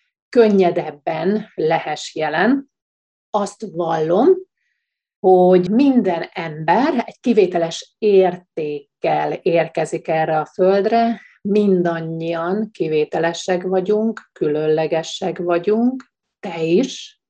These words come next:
én is, szoktam mondani magamnak, amikor az ego közbeszól, egyikünk sem ufó, egyikünk sem kivétel, minden ember egyedi, egy megismételhetetlen lenyomat,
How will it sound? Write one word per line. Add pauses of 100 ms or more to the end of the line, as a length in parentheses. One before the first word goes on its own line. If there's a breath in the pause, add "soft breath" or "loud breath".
(880)
én
is,
szoktam
mondani
magamnak,
amikor
az
ego
közbeszól,
egyikünk
sem
ufó,
egyikünk
sem
kivétel, (680)
minden
ember
egyedi, (500)
egy
megismételhetetlen
lenyomat,